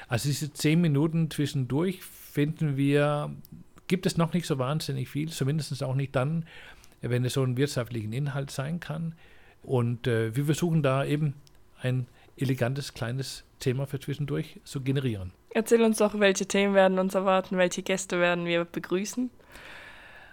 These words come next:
Speaker 1: Also die Gäste, die Gäste werden wir extrem, finden wir, wir haben in dieser Vorarbeit haben wir sehr viel Glück gehabt, äh, wirklich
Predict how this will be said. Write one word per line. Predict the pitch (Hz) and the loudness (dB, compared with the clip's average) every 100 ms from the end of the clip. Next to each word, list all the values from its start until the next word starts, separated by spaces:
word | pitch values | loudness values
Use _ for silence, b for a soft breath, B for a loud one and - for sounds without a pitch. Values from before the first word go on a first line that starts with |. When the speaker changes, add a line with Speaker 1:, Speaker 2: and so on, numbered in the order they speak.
| B | B
Speaker 1:
Also | 139 120 | 0 0
die | 123 | 4
Gäste, | 139 165 147 135 143 | 4 4 4 0 0
die | 123 | -2
Gäste | - 170 160 | 4 4 6
werden | 139 143 147 127 | 4 4 2 4
wir | 131 131 131 127 | 4 4 4 0
extrem, | 135 - - 131 165 151 | -2 -4 0 0 0 -4
finden | - 139 139 | -4 -2 0
wir, | 135 | -2
wir | 131 113 | -2 -4
haben | 117 120 123 | -6 -8 -8
in | 123 113 | -6 -6
dieser | 117 113 | -6 -6
Vorarbeit | 123 143 147 123 | -6 -6 -6 -6
haben | 117 113 | -6 -6
wir | 110 107 113 | -6 -8 -10
sehr | - 127 | -6 -4
viel | 113 | -4
Glück | 107 190 | -4 -4
gehabt, | 139 135 - - | -4 -6 -8 -10
äh, | 120 117 | -8 -8
wirklich | 123 131 131 - | -8 -8 -10 -12